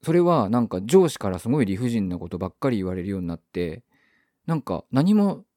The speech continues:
悪いことしてないのに評価を下げられたりとか、僕が言われたことをやっただけなのに、あの、昇給する予定だったのに、それが取り下げられたりとか、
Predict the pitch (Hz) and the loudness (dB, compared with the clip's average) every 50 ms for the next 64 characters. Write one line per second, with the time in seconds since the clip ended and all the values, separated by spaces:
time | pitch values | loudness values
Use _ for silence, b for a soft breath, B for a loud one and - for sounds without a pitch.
0 | _ - 143 165 190 214 180 - - - - 95 - - 117 113 123 117 107 92 | _ 0 2 2 4 2 2 0 -4 -6 -6 -6 -4 -2 0 0 0 0 0 -2
1 | 87 85 90 85 - - _ _ _ _ _ - 143 135 147 - - 90 82 - | -4 -6 -8 -8 -10 -12 _ _ _ _ _ 2 4 4 4 2 -2 -8 -8 -8
2 | 92 90 101 98 101 95 87 78 - 76 76 - 80 - - 82 85 80 78 - | -6 -4 -2 0 0 -2 -2 -4 -8 -12 -12 -14 -14 -12 -8 -8 -8 -8 -10 -12
3 | _ _ _ _ _ _ _ _ _ _ _ _ _ _ _ _ _ _ _ _ | _ _ _ _ _ _ _ _ _ _ _ _ _ _ _ _ _ _ _ _
4 | _ _ _ _ _ _ - 135 135 - _ - 175 185 185 185 180 180 170 - | _ _ _ _ _ _ -6 -6 -6 -6 _ -2 0 0 2 2 2 0 -2 -4
5 | - _ _ _ _ _ _ _ _ _ - 147 147 156 156 156 156 151 131 - | -8 _ _ _ _ _ _ _ _ _ -6 0 2 2 4 2 2 0 -4 -6
6 | _ _ _ _ _ _ _ _ _ _ _ _ _ _ _ _ _ _ _ _ | _ _ _ _ _ _ _ _ _ _ _ _ _ _ _ _ _ _ _ _
7 | _ - 156 165 190 196 202 185 196 - - 190 - 135 107 98 87 87 - - | _ 0 2 4 4 4 4 4 2 2 0 0 0 0 0 0 -2 -4 -4 -4
8 | 104 98 101 95 120 104 95 92 87 87 90 87 85 80 - - _ _ _ _ | -2 -2 -2 -2 -2 -2 -2 -4 -6 -6 -6 -6 -6 -8 -10 -14 _ _ _ _
9 | _ _ _ _ _ _ - - 95 98 98 - - 139 139 139 123 - - 135 | _ _ _ _ _ _ -12 -10 -8 -6 -4 2 4 6 6 4 4 0 -2 -2
10 | 131 131 131 127 123 120 113 107 - - - 131 123 120 113 104 - 113 110 110 | 0 0 0 0 0 -2 -2 -4 -4 -4 -4 0 0 2 2 2 2 2 2 0
11 | - - 90 82 - 127 131 123 - 117 117 113 - 120 110 113 113 107 98 87 | 0 -4 -4 -2 -2 -2 -2 -2 0 -2 -2 0 0 0 0 0 2 0 0 -2
12 | - - 80 - - 73 - - 82 80 76 95 | -4 -8 -10 -12 -12 -16 -12 -10 -10 -10 -10 -12